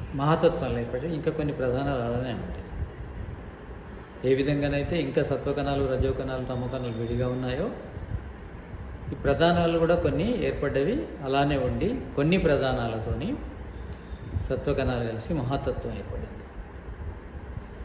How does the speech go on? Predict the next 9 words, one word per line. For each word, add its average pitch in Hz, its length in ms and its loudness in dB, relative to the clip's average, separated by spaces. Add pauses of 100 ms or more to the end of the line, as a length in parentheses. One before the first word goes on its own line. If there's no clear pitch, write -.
(320)
ఈ 156 100 4
మహాతత్వములో - 3000 -4
కొన్ని 117 320 0 (180)
మహాతత్వాలు 151 600 2
ఎన్నో 175 200 4
ఏర్పడ్డాయి. 127 440 2
అందులో 175 380 0 (220)
కొన్ని 160 200 8
మహాతత్వాలు - 1120 0